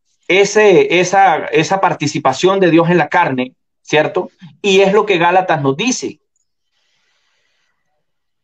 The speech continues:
Llegado el tiempo o el cumplimiento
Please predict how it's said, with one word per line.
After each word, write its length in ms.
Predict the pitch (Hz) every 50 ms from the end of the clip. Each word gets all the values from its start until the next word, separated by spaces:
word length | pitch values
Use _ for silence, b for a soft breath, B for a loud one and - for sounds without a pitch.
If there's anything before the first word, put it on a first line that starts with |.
| _ _ _ -
Llegado 440 | 156 139 143 135 156 175 208 247
el 180 | 262 262 202 -
tiempo 420 | - 254 262 262 226 - - 160
o 180 | 151 151 165 151
el 80 | 139 131
cumplimiento 920 | - 156 143 - 139 135 131 143 185 226 220 175 - - 127 120 117 -